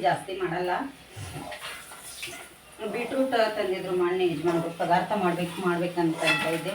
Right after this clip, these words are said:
ಮಾಡೋಕ್ಕಾಗಲಿಲ್ಲ ನೋಡಿ. ಅದಕ್ಕಾಗಿ ಈಗ ಇವತ್ತು ಮಾಡ್ತೀನಿ ಬೀಟ್ರೂಟ್. ಓ,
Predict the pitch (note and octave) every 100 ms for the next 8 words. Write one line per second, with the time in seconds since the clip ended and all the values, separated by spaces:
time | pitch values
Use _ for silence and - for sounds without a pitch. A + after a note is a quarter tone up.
0 | F#3+ D#3 F3 - E3+ C#3+ D3 D3 D3 D3
1 | D3 - - - - - - - - G#3+
2 | - E3 A3 - - - - - - -
3 | - - - - - - - - - -
4 | C4+ B3+ A3 G3+ A#3 B3+ - - G#3+ A#3
5 | A#3 G3+ E3+ F3 - - - - - -
6 | - - - - - F#3+ F#3 F#3+ E3+ -
7 | - - - - - - - - - -
8 | - - A#3+ C4 F4+ - - - A3